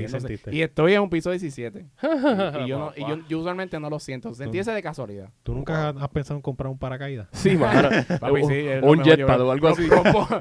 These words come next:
Speaker 1: rompo estilo Michael Scott de... de Office.
Speaker 3: <laughs>
Speaker 1: ¡Ah!
Speaker 3: Mira, este, pero sí, se libró Trump. Este, el último tema
Speaker 1: Un
Speaker 3: yo
Speaker 1: asco,
Speaker 3: tengo
Speaker 1: eso, eso es todo lo que tengo que, de ese tema,
Speaker 3: Ah,
Speaker 1: un asco.
Speaker 3: ok, pues no quiero hablar de política por el momento porque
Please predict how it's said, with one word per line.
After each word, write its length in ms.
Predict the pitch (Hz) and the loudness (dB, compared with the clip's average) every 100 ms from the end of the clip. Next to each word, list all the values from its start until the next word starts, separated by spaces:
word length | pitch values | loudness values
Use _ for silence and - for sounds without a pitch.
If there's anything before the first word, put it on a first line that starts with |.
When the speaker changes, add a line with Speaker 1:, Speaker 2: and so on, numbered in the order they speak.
| - - | -6 -8
Speaker 1:
rompo 220 | 160 165 | -6 0
estilo 440 | 190 - 185 180 170 | 2 4 6 8 6
Michael 280 | 165 170 170 | 2 -2 -6
Scott 280 | - 170 165 | -2 -2 2
de... 80 | 151 | 2
de 80 | 156 - - | 6 6 8
Office. 680 | 240 - 208 - 175 - 440 554 523 466 403 349 302 247 | 6 6 4 4 2 0 -2 -2 0 -2 -4 -4 -4 -2
Speaker 3:
<laughs> 0 | |
Speaker 1:
¡Ah! 1900 | 262 294 339 453 466 453 - - - - 202 - 202 190 - 185 - 123 135 - - - | 0 2 4 6 8 6 6 2 -2 -4 -6 -4 -4 -6 -6 -8 -8 -12 -12 -14 -20 -12
Speaker 3:
Mira, 320 | 113 120 127 | -4 2 2
este, 760 | 120 - - 120 117 113 110 110 | 2 -4 -6 -4 -4 -6 -8 -10
pero 160 | 117 120 | -6 -6
sí, 180 | 123 180 165 | -6 -8 -10
se 120 | 120 | -6
libró 200 | 120 120 | -2 0
Trump. 360 | 135 160 214 202 | 2 2 0 -2
Este, 680 | 123 120 - 120 120 117 117 | -2 -4 -4 -2 -2 -2 -2
el 60 | 123 | -2
último 280 | 139 185 | 0 0
tema 160 | 190 202 | 0 -2
Speaker 1:
Un 40 | |
Speaker 3:
yo 60 | 151 | -2
Speaker 1:
asco, 220 | 143 196 | -4 -4
Speaker 3:
tengo 0 | |
Speaker 1:
eso, 180 | 127 147 | -6 -6
eso 160 | 143 151 | -6 -8
es 80 | |
todo 140 | - 147 | -6 -8
lo 40 | |
que 80 | 139 | -8
tengo 160 | 135 131 | -10 -10
que, 200 | 120 113 | -10 -10
de 140 | 117 | -12
ese 140 | 120 113 | -12 -12
tema, 120 | 104 | -8
Speaker 3:
Ah, 80 | 117 | -4
Speaker 1:
un 60 | 160 | -2
asco. 120 | 147 | -4
Speaker 3:
ok, 80 | 151 147 | -6 -8
pues 200 | 147 143 | -8 -8
no 120 | 139 147 | -8 -4
quiero 160 | 180 | -2
hablar 140 | 185 190 | 0 0
de 80 | |
política 320 | 190 185 175 170 | -2 -6 -8 -6
por 100 | 180 | -6
el 60 | |
momento 280 | 180 190 180 | -4 -6 -4
porque 300 | 147 131 123 | -6 -6 -8